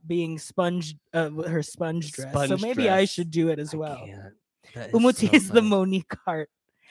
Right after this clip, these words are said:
Speaker 1: I'm shocked they didn't do, like, a Miss Congeniality. <laughs>
Speaker 2: Who d-, okay, who do you, who do you think would have gotten Miss Congeniality if they could not pick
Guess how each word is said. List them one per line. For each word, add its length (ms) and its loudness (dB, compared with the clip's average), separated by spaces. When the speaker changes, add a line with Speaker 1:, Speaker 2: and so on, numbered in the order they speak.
Speaker 1:
I'm 100 2
shocked 280 0
they 240 2
didn't 140 -4
do, 140 2
like, 240 2
a 360 0
Miss 160 -4
Congeniality. 960 -2
<laughs> 40 -20
Speaker 2:
Who 180 12
d-, 120 2
okay, 320 6
who 220 2
do 60 2
you, 280 0
who 220 -4
do 80 -2
you 180 2
think 260 -8
would 120 -4
have 160 -4
gotten 260 -6
Miss 160 -10
Congeniality 680 -12
if 100 -16
they 120 2
could 280 0
not 300 4
pick 260 2